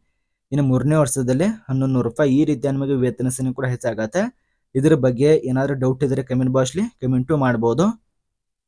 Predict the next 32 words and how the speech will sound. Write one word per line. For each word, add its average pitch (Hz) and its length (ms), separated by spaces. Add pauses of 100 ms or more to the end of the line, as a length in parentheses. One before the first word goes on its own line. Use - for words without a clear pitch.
(400)
ಇಲ್ಲಿ 139 100
ನಾವು 147 140
ಮೊದಲಿಗೆ 139 360
ತಿಳಿಸ್ಕೊಟ್ಟಿದ್ದೇವೆ, 135 1000
ಇದಕ್ಕೆ 131 240
ಯಾವುದೇ 123 240
ರೀತಿಯ 135 240
ನಿಮಗೆ 135 240
ಪರೀಕ್ಷೆ 123 440
ಇರೋದಿಲ್ಲ, 131 360
ದೈಹಿಕ 131 380
ಪರೀಕ್ಷೆ 127 400
ಇರೋದಿಲ್ಲ 127 280
ಮತ್ತು 151 260
ಲಿಖಿತ 123 300
ಪರೀಕ್ಷೆ 127 460
ಇರೋದಿಲ್ಲ 110 320
ಅಂತ. 110 140 (640)
ಡೈರೆಕ್ಟ್ 139 280
ಆಗಿ 156 80
ನಿಮಗೆ 151 220
ಸಂದರ್ಶನ 131 540
ಇರತ್ತೆ. 120 540
ಈ 139 100
ಒಂದು 156 280
ಸಂದರ್ಶನದಲ್ಲಿ 135 680
ಪಾಸ್ 127 360
ಆದ್ರೆ 127 240
ಎಲ್ಲ 123 260
ಪಾಸ್ 123 320
ಆದಂತೆ, 113 400 (540)
ಡಾಕ್ಯುಮೆಂಟ್ಸ್ 143 580